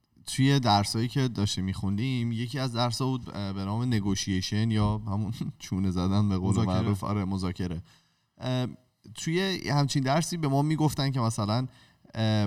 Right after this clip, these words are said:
Speaker 1: موقعی که می‌خوایم با یه نفر صحبت بکنین، اگر که یه نفر از حرفی که داره می‌زنه رو همینطوری داره جنریت می‌کنه و هیچ بکاپی تو ذهنش نداره و ازش مطمئن نیست،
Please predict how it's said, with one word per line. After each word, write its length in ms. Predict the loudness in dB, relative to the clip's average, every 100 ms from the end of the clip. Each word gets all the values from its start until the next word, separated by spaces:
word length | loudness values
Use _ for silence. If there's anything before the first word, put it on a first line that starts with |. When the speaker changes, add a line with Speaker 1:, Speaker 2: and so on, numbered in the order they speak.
| 0
Speaker 1:
موقعی 240 | -2 0 0
که 120 | 0
می‌خوایم 260 | 0 2 2
با 120 | 4
یه 60 |
نفر 160 | 2 2
صحبت 400 | 0 2 2 2
بکنین، 480 | 0 0 0 2 2
اگر 300 | 2 2 0
که 140 | 0
یه 60 | 0
نفر 380 | 0 2 2 2
از 300 | 0 0 -4 -14 _
حرفی 360 | 2 2 2 0
که 140 | 4
داره 200 | 4 4
می‌زنه 540 | 4 2 2 4 4 4
رو 100 | 4
همینطوری 440 | 4 2 0 0
داره 220 | 0 2
جنریت 400 | 2 2 2 0
می‌کنه 320 | -2 0 2
و 60 | 2
هیچ 280 | 0 -2 -6 -6
بکاپی 420 | -2 0 0 0 -2
تو 140 | -2
ذهنش 380 | 0 2 0 0
نداره 340 | 2 4 4
و 60 | 4
ازش 320 | 4 2 0
مطمئن 460 | -2 0 0 2 2
نیست، 420 | 2 4 2